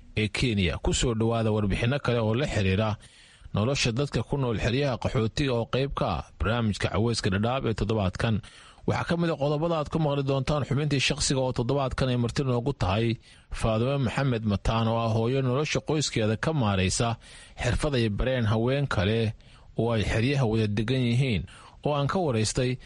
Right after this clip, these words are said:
sida xirfaddan la baray ay wax uga beddeshay nolosha qoyskeeda.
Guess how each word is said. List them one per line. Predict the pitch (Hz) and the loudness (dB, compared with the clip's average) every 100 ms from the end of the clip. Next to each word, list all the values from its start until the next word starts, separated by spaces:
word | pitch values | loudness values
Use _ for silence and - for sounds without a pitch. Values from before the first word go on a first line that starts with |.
| - - | -18 -8
sida | - 175 | -2 0
xirfaddan | 151 120 170 156 135 120 | 0 0 0 0 0 0
la | |
baray | 95 95 110 | 0 0 2
ay | 117 | 2
wax | 117 - | 0 0
uga | 117 147 | 0 0
beddeshay | 117 95 95 123 117 113 - - - | -2 0 2 2 0 -2 -10 -20 -6
nolosha | 120 117 123 - | -2 0 0 -2
qoyskeeda. | 113 113 - - 104 120 | 0 0 0 0 0 0